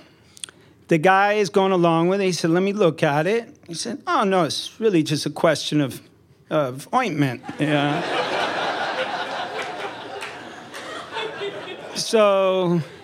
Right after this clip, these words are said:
Little John, you know, threatens bloody murder, and the guy says, "Okay, okay, no problem." Reaches down, I said, "Okay, we're gonna get three hundred francs to go eat lunch," but the guy had a better idea. He came up with what looked like a sawed-off shotgun,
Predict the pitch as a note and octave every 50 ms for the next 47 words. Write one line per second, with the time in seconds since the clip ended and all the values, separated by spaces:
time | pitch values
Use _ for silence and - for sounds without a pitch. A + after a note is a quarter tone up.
0 | - - - - - - - - - - - - - - - - - G3+ A#3 A#3
1 | A3+ G3+ E3+ A3 G#3+ G#3 G#3 G3+ G3+ G3+ G3+ G3+ F#3 G#3+ G#3+ F#3+ F3 E3+ E3+ E3
2 | D#3 - - F#3 F3+ E3+ F3 E3+ D#3+ C#3 - - F3 E3 D#3 D#3 D#3+ F#3 A3+ A#3
3 | A3 G#3+ G#3 G3+ G3 F#3+ F#3 F3 E3 E3+ E3 D3+ E3+ E3 D#3 - - D3+ - -
4 | - - - A#3+ A#3+ - B3+ G#3+ D#3 D3+ D3 - - - - G#3 - A3 A3+ F3
5 | - C3 - - D#3 F#3 F3+ F3 - G#3+ G#3 F#3 E3 D#3+ D3 C3+ C3 - - -
6 | - - - - - - - _ _ _ _ _ _ _ - F#3 F#3 A#3 A3 -
7 | C4+ F#3 - G3+ F3+ F3+ G3 F3+ - G3+ G#3 G#3 - F#3+ E3+ D#3+ D#3 E3 D#3+ -
8 | - - _ _ _ _ _ - E3 D#3 D3+ D#3+ D#3 D3 D#3 D3 C#3+ D3 - -
9 | E3 D#3+ C#3+ D3+ D#3 C#3+ C#3 - D3+ C#3+ D3 C#3+ - - - C#3+ C#3 D3 D3+ F3+
10 | G#3+ A#3 G#3 F3 - - - E3 D3 D#3+ C#3+ D#3+ F3 F3 F3 D3+ D#3+ E3+ D#3 C#3+
11 | D3 D#3 D3+ D3+ D3+ C#3+ C#3+ C#3+ E3 F3 E3 C#3+ - G3 E3+ - - E3+ D#3+ E3+
12 | E3+ E3 E3 E3 D3+ C#3 D3 D3 D3 D#3 D3+ D3 D3 E3 D#3 C#3+ - D3 B2+ -
13 | - D#3+ D3 C#3 C#3 C3 - - - F#3+ G3+ G3 E3 - D3+ C3 B2+ C3 C#3 D3+